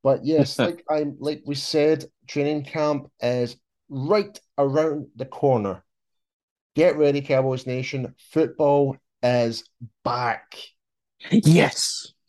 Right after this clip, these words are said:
Speaker 1: And finally, we can actually start reporting of actual events on the field and give you more content here on Blogging the Boys. So yes,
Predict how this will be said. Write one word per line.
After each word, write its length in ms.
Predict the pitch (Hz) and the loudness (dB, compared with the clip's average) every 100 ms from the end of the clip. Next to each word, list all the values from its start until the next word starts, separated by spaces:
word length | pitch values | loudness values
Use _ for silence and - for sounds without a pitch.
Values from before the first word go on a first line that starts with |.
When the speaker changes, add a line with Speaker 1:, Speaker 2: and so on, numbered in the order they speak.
| _ _ - - _ - | _ _ -20 -20 _ -4
Speaker 1:
And 280 | 123 120 110 | -2 -2 -4
finally, 500 | - 156 156 156 151 | -2 0 0 0 -2
we 100 | 143 | -4
can 180 | 139 - | -6 -6
actually 400 | 127 127 131 131 | -2 -2 -2 -8
start 380 | 107 - 123 120 110 | -8 -4 -2 0 -4
reporting 680 | 110 - 131 127 117 113 - _ _ - | -10 -6 0 0 0 -4 -10 _ _ -8
of 240 | 107 104 - | -8 -8 -6
actual 440 | 120 123 - 131 104 | -2 -2 -2 -4 -4
events 640 | 101 127 127 117 - - - | 0 0 0 -4 -10 -16 -4
on 240 | 123 123 | -2 -2
the 60 | 117 | -4
field 640 | - 127 120 117 113 - _ _ _ _ | -6 -2 -2 -2 -4 -10 _ _ _ _
and 180 | 113 110 | -10 -6
give 200 | 120 117 | -4 -2
you 160 | 117 113 | -2 -4
more 720 | 101 113 120 123 120 113 - _ _ _ | -4 -4 -2 0 2 0 -4 _ _ _
content 600 | - 113 110 - 113 107 - _ _ - | -2 -2 -2 -4 -4 -4 -10 _ _ -20
here 280 | - 135 123 | -4 0 0
on 180 | 113 | 0
Blogging 340 | 104 113 110 107 | -2 -4 -4 -6
the 60 | |
Boys. 520 | 101 101 101 101 - - _ _ _ | -8 -8 -6 -8 -12 -18 _ _ _
So 220 | - 120 | -10 -4
yes, 460 | 113 120 117 - - | -2 0 -2 -4 -10